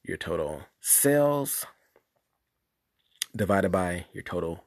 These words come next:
units. Okay. And then that'll give you your average sales price, right? So my average sales price is forty.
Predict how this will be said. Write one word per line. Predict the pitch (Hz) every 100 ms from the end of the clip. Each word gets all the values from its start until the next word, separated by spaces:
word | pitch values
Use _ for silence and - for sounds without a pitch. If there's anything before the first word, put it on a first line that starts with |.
| _
units. | 80 90 98 82 - - - - - _ _ _ - _ -
Okay. | - 62 58 - _ - - - -
And | 101
then |
that'll | 107 107
give | 104 101
you | 98
your | 95 95 90 - _ _
average | - 76 - 82 78 - -
sales | - - 113 107 85
price, | - 67 50 - - - _ _ _ _ _ _ _ _ _ - - - -
right? | 95 90 -
So | - 101
my | 117
average | 110 131 123
sales | - 104 -
price | 104 95 92 - - - - _
is | - 90 87 87 - - - _
forty. | - - 117 123 120 120